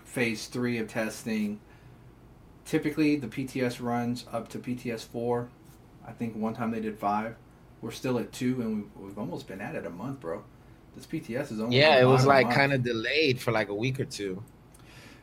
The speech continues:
Speaker 1: Yeah, so we still have more testing to do, especially considering they're changing stuff. Tactician will change probably in P T S three.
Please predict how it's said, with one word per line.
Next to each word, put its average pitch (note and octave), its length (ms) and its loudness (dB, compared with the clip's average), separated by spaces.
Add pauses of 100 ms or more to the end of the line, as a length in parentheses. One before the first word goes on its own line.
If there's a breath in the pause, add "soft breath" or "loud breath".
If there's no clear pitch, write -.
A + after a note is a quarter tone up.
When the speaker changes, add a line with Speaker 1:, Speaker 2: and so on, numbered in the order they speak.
(140 loud breath)
Speaker 1:
Yeah, C3+ 200 -2
so A2 600 -2 (500)
we A#2 140 -12
still C3+ 260 -4
have C3 420 -2 (120)
more A#2+ 280 0
testing C3+ 480 -2
to A2 100 -2
do, G2+ 240 -4
especially A2 480 -8
considering A2 560 -4
they're G2 100 -6
changing G#2+ 420 -4
stuff. F#2 240 -6
Tactician A2+ 460 -4
will A2+ 80 -6
change A#2 340 -6
probably A2+ 480 -4
in G#2 220 -4 (140)
P - 100 -12
T A#2+ 160 -8
S A2+ 140 -8
three. A#2 320 -6